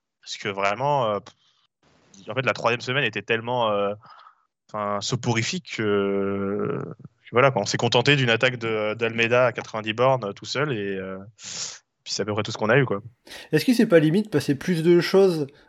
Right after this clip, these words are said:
Speaker 2: euh, parce que vous, vous, vous trouvez que le, le spectacle était pas incroyable, est-ce qu'il s'est pas passé plus de choses dans la lutte pour le général que sur le Giro ?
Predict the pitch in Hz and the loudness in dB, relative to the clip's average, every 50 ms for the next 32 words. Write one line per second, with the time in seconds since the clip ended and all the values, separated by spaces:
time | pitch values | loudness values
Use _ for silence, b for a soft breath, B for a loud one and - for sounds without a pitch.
0 | b _ 139 135 135 135 127 - 147 135 123 139 147 147 143 143 139 139 139 135 | b _ -2 0 0 0 2 2 2 4 4 2 2 2 2 2 2 2 2 2
1 | 135 135 135 127 120 120 123 120 120 120 117 117 117 113 110 110 - _ - 104 | 2 2 2 0 0 -2 -4 -4 -4 -4 -4 -4 -4 -6 -6 -8 -12 _ -16 -14
2 | 113 120 - - 131 123 - 127 120 113 113 110 110 107 110 107 107 110 110 - | -14 -12 -2 -2 -2 0 0 -2 -4 -2 -4 -4 -4 -6 -6 -8 -8 -10 -6 -4
3 | - 127 123 123 110 117 113 - 110 - 110 113 120 120 - 139 156 185 196 190 | -4 -2 -2 -2 -4 -4 -6 -8 -6 -6 -4 -6 -4 -4 0 2 2 2 0 -2
4 | B B B B B B B B B - - - 185 - 202 - 165 151 - 147 | B B B B B B B B B -10 -6 -6 -2 -2 2 2 2 2 2 0
5 | 135 - 143 135 - - 180 160 156 170 170 170 170 175 175 180 170 160 143 123 | 0 0 -2 -2 0 -2 -2 2 4 4 4 4 4 2 0 2 2 0 0 0
6 | 120 120 131 139 - - 131 123 117 123 117 123 131 160 170 - 143 123 - 123 | -2 -2 -4 -8 -4 -4 -4 -2 0 -2 0 2 0 0 0 -2 -4 -4 -2 -2
7 | 113 113 113 110 120 117 117 127 127 - | -2 -2 -2 -2 -2 -2 -4 -6 -8 -12